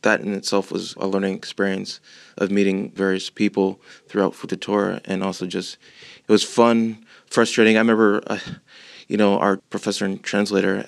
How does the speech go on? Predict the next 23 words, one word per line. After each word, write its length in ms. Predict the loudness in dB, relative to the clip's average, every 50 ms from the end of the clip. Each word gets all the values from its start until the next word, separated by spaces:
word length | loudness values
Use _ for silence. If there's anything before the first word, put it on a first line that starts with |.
| -6 -6
Abdoulaye 320 | -2 0 2 2 2 2
Guèye, 220 | 2 2 2 2 2
being 200 | 0 0 -2 -2
like, 220 | -4 -4 0 2
"Omar's 300 | 4 6 6 4 4 2
making 240 | 2 0 0 0 -2
me 60 | -2
crazy," 420 | 0 2 4 6 6 6 6 4
you 120 | 4 4 4
know? 100 | 2 0 -6 -10
<laughs> 160 | -8 -2 4
He's 120 | 6 6 8
just 160 | 8 6 4
like, 340 | 4 2 2 2 0 -4 -8 -10 -8 -8 -10 -4 2
"We're 120 | 4 6 6
going 280 | 8 8 6 6 4
all 240 | 4 2 2 4 6
over 200 | 6 6 6 6
the 80 | 4 2
place," 280 | 2 4 2 2 2
'cause, 240 | 0 -4 -6 -2 -2
like, 140 | 0 2 2
we 180 | 2 0 0